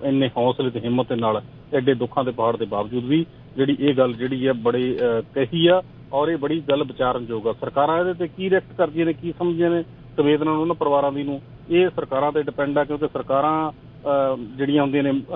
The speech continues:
ਅੱਖ ਬੰਦ ਕਰਕੇ, ਮੂੰਹ ਬੰਦ ਕਰਕੇ, ਕੰਨ ਬੰਦ ਕਰਕੇ ਕੰਮ ਕਰਦੀਆਂ ਨੇ। ਇਸ ਕਰਕੇ ਵੀ, ਪਰ ਜਿਹੜੀ ਪਰਿਵਾਰਾਂ ਨੂੰ ਸੰਵੇਦਨਾ ਉਹ ਬਹੁਤ ਹੀ ਜਿਹੜੀ ਆ ਦਿਲ ਕੰਬਾਊ ਆ। ਅੱਜ ਜਿਹੜੇ ਸੀਨ ਸੀ ਜਿਹੜੇ ਨੇ ਵੱਖ-ਵੱਖ ਥਾਵਾਂ ਦੇ ਉੱਤੇ ਉੱਭਰੇ ਨੇ ਤੇ ਉਹ ਉਹਨਾਂ 'ਚ ਆਲੇ ਦੁਆਲੇ ਦੇ ਪਿੰਡਾਂ ਦੇ ਲੋਕ ਵੀ ਜਿਹੜੇ ਨੇ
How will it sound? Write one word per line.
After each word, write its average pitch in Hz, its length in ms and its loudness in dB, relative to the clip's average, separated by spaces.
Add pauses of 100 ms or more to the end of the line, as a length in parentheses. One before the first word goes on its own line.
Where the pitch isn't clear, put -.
ਅੱਖ 131 480 2
ਬੰਦ 127 340 -2
ਕਰਕੇ, 131 300 -2
ਮੂੰਹ 139 220 0
ਬੰਦ 127 200 -2
ਕਰਕੇ, 120 300 -2
ਕੰਨ 123 200 0
ਬੰਦ 117 200 -2
ਕਰਕੇ 113 380 -4 (320)
ਕੰਮ 113 180 2
ਕਰਦੀਆਂ 110 380 0
ਨੇ। 123 120 -2 (260)
ਇਸ 127 160 2
ਕਰਕੇ 127 340 0
ਵੀ, 131 100 0
ਪਰ 147 240 2
ਜਿਹੜੀ 151 200 0
ਪਰਿਵਾਰਾਂ 151 360 2
ਨੂੰ 156 120 -6
ਸੰਵੇਦਨਾ 135 400 -4 (320)
ਉਹ 160 80 2
ਬਹੁਤ 147 420 2
ਹੀ 165 160 -4
ਜਿਹੜੀ 143 280 -2
ਆ 135 100 4
ਦਿਲ 123 200 -2
ਕੰਬਾਊ 117 420 -2
ਆ। 123 80 4
ਅੱਜ 117 80 -4
ਜਿਹੜੇ 120 220 -6
ਸੀਨ 117 340 -4
ਸੀ 123 80 -4
ਜਿਹੜੇ 120 220 -2
ਨੇ 113 160 -4 (300)
ਵੱਖ-ਵੱਖ 127 300 2
ਥਾਵਾਂ 117 280 -2
ਦੇ 113 80 -2
ਉੱਤੇ 113 160 -4
ਉੱਭਰੇ 120 280 0
ਨੇ 107 140 -6 (340)
ਤੇ - 60 0
ਉਹ 139 180 2 (360)
ਉਹਨਾਂ 151 180 0
'ਚ 156 100 -4 (140)
ਆਲੇ 151 220 2
ਦੁਆਲੇ 196 160 0
ਦੇ 196 60 0
ਪਿੰਡਾਂ 165 300 0
ਦੇ 180 80 0
ਲੋਕ 147 280 0
ਵੀ 208 100 -4
ਜਿਹੜੇ 185 140 0
ਨੇ 160 200 -2